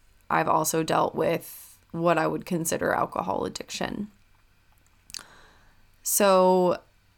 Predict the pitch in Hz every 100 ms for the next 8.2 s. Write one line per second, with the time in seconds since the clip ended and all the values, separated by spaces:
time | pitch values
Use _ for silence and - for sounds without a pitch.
0 | - 190 170 180 190 202 190 185 175 170
1 | 180 - 170 170 165 165 - 196 185 185
2 | 185 170 170 165 - 175 170 175 185 202
3 | 208 202 196 196 - 180 180 180 - 175
4 | 160 170 - - - - - 170 165 165
5 | 170 175 175 - 175 175 170 156 151 170
6 | 165 175 - 175 156 156 156 165 175 175
7 | 156 165 160 160 160 160 147 - - 156
8 | 160